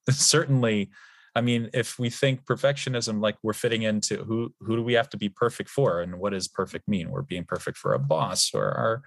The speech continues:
C E Os or our customers or something like that. And that's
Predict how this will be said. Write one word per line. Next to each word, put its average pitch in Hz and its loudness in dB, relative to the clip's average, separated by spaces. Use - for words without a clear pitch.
C 147 4
E 143 6
Os 98 2
or 98 -2
our 110 0
customers 101 0
or 98 0
something 95 -2
like 95 -2
that. 87 -2
And 98 2
that's - 2